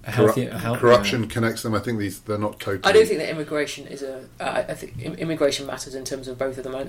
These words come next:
Speaker 3: I think that, um, the issue of immigration and illegal immigration and its relationship to lobbying is a really important part of understanding why Trump was able to win the Republican nomination.
Speaker 1: Okay.
Speaker 3: I mean, I just think on immigration, in terms of its role in, uh,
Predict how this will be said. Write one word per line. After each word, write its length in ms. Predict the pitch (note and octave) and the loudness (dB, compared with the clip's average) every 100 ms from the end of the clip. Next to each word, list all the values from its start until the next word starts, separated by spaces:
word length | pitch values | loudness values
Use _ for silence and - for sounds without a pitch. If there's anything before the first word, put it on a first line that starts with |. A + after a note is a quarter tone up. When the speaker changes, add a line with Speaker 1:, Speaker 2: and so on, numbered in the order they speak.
| - | -4
Speaker 3:
I 100 | D3+ | -4
think 160 | D3 C#3+ | -2 -4
that, 160 | - - - - D3+ - | -6 -10 -20 -16 -14 -6
um, 200 | C#3+ D3 | -4 -4
the 140 | D3+ | -4
issue 220 | - - D3 | 0 0 0
of 80 | |
immigration 520 | D3+ C#3 D3 C#3+ - C3+ | -2 2 2 2 -2 -8
and 100 | C3+ | -8
illegal 340 | C#3 D3 C#3+ | -2 0 0
immigration 560 | C3+ C3 D3 C3+ - C3 | -4 -2 0 0 -2 -4
and 140 | C3 | -6
its 160 | - C#3 | -6 -2
relationship 520 | C3+ C3 - - C#3 | -2 -2 -6 -8 -8
to 80 | - | -6
lobbying 320 | C#3 C#3 B2 | -2 -2 -2
is 100 | B2+ | -6
a 60 | C3 B2 | -8 -10
really 300 | D3 D3 C#3 | 0 2 2
important 380 | C3+ B2 C3+ C3 | -2 -8 -8 -8
part 240 | C#3 B2+ - | -4 -4 -4
of 80 | |
understanding 560 | C3+ B2 - C3 C3 B2 | -6 -8 -6 -6 -6 -4
why 300 | B2+ B2+ B2 - | -2 -2 -4 -10
Trump 300 | - C3+ - | -12 -12 -10
was 100 | C3+ | -8
able 220 | B2+ B2 | -8 -8
to 100 | A#2+ | -10
win 160 | B2 B2+ | -8 -8
the 80 | B2+ | -10
Republican 560 | B2 B2 B2+ B2 B2 - - - - - | -10 -10 -10 -10 -12 -14 -20 -20 -20 -12
nomination. 540 | C#3 C3 B2 B2 - | -10 -8 -6 -4 -2
Speaker 1:
Okay. 280 | A#2+ - F2+ F#2 | -2 -2 -2 2
Speaker 3:
I 20 | |
mean, 140 | D3 | 2
I 20 | |
just 160 | D3 D#3 | 4 2
think 160 | E3 - | 0 0
on 140 | D3 | 0
immigration, 560 | C#3 C#3 C#3+ C#3 - C3+ | 2 2 2 2 0 -6
in 60 | |
terms 220 | B2 C#3 | -6 -6
of 100 | C#3 | -4
its 140 | C#3 - | -6 -2
role 220 | C#3 C3+ | -2 -2
in, 160 | C3+ - - - - - | -8 -14 -20 -20 -20 -14
uh, 120 | - | -12